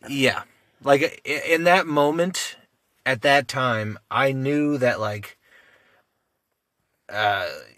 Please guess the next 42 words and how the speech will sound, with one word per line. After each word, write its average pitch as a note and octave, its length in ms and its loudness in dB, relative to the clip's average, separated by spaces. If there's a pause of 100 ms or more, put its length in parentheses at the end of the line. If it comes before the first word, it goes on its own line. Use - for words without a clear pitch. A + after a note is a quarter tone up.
(380)
my D#3 360 4
feelings F3+ 580 -2
at, C3 320 -4
like, C3 160 -2
at B2 160 0
the B2+ 40 -12
time, C3 320 -2
my A#2+ 160 0
feelings B2+ 340 -4
towards C3 200 -2
the B2 60 -8
situation, C#3 480 -4
'cause C#3 160 2
I D3 320 6
was E3 160 2
also C#3 340 6
devastated, G#2 640 -6
but, A#2 160 -4
like, A2+ 180 -2
I, B2 280 0 (340)
I C#3 200 6
had D3+ 400 0
more C#3+ 280 0
empathy C3 640 -8
for A#2 220 -8
you, B2+ 380 -6 (340)
and D#3 160 -2
it, E3+ 120 -6 (360)
I, E3+ 240 4
it, E3 160 -6
it D#3+ 120 -6
was, D#3+ 300 -8 (320)
it D#3 100 -6
was D#3 160 -4
like F#3+ 200 4
I F3 100 4
could C#3+ 180 -8
comfort D3+ 360 -4
you F3 180 -8
without C3 260 -2
having C3+ 280 -6
to A#2+ 180 -10